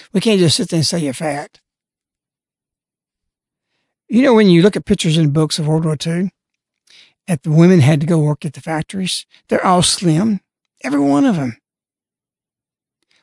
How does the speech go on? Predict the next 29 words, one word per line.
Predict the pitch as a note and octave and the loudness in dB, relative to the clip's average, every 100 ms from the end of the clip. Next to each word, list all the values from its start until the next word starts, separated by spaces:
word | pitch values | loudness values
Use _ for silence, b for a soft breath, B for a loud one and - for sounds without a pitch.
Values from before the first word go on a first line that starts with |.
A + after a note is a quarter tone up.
| - | -4
What | C4+ | -2
was | D#4+ B3+ | 0 0
the | F#3 | 0
difference? | G3+ A#3 - E3 C3+ - - - _ _ _ _ _ _ _ - | 0 0 -2 -6 -4 -6 -8 -12 _ _ _ _ _ _ _ -4
What | G#3+ | 0
happened? | G#3 A3+ - C3+ A#2+ - _ _ _ _ b b b | 0 0 -4 -10 -10 -16 _ _ _ _ b b b
They | A3+ | 2
didn't | D4+ G#3 | 2 4
go | B3 | 4
to | D4+ | 4
the | G3+ | 2
factory | G3+ E3+ - D3+ | 0 -2 0 -2
to | C#3+ | 0
lose | C#3+ - | -4 -6
weight. | D3+ D#3 C4 _ b b b - | -4 -2 -4 _ b b b 2
They | A3 C#4 | 2 4
worked | G#3 A3 B3 | 4 4 2
at | F3+ | 2
home. | B3+ D4 G#3+ | 4 6 4
It's | D#3+ | 2
called | - G#3+ | 2 0
housework. | - C4 C#4+ - E3+ C#3 B2 - _ _ _ _ _ _ _ _ b b | 0 0 2 2 0 0 -2 -10 _ _ _ _ _ _ _ _ b b
A | F3 | 0
grand | A3 B3 A#3+ | 2 4 4
way | A#3+ | 2
of | A3+ | 2
life. | C4 C#4+ F3+ B2+ - - _ _ _ _ _ B B B | 2 2 0 -2 -10 -14 _ _ _ _ _ B B B
Physical | - D4 C#4+ B3+ G#3 F#3 | 0 2 2 0 0 0
changes | - B3 C#4+ F3+ E3+ G3 - | 0 2 4 4 2 0 -4